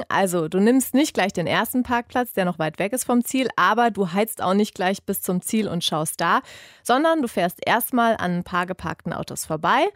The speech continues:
und nimmst dann einen freien Parkplatz, der dann kommt.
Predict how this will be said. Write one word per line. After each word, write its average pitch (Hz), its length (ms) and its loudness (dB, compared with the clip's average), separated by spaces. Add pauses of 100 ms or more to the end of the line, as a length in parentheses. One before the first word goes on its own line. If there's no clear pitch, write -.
(280)
und 190 160 -2
nimmst 170 320 -4
dann 226 360 2
einen 190 100 -2
freien 156 360 -6
Parkplatz, 165 520 -8
der 156 100 -4
dann 240 260 0
kommt. 311 380 -2